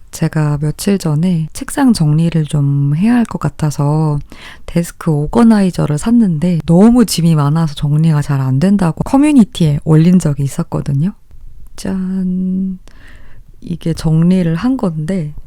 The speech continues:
했다고 <laughs> 해도 되는지 조금 의아하긴 하지만 원래 이렇게가 한 층이거든요. 요거를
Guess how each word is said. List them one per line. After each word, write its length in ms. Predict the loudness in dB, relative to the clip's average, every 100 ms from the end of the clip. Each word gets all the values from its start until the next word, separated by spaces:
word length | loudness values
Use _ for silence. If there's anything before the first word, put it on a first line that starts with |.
| -12
했다고 760 | -12 -8 -6 -6 -6 -4 -6 -6
<laughs> 340 | -12 -12 -16 -16 -16 -18 -16 -14 -10 -10
해도 220 | -6 -4
되는지 680 | -4 -4 -6 -8 -6 -8 -8 -16 -20 -14 -14 -12 -14 -18 -20 -20 -16
조금 500 | -14 -14 -10 -8 -8 -10 -20 -18 -18 -18 -18 -18 -18 -20 -20 -20 -20 -20 -20 -20 -20 -20 -8
의아하긴 600 | -4 -2 0 -2 -2 -4
하지만 560 | -4 -4 -2 0 -2 -4 -4
원래 680 | -2 0 2 2 4 2 0
이렇게가 760 | -2 -2 -4 -4 -6 -4 -4 -6 -10
한 1000 | -8 0 2 2 2 0 -2 -2 -6 -8 -12 -20 -20 -20 -20 -20 -20 -18 -16 -16 -14
층이거든요. 760 | -4 0 0 0 -2 -2 -4 -6 -8
요거를 520 | -8 -4 -4 -2 -6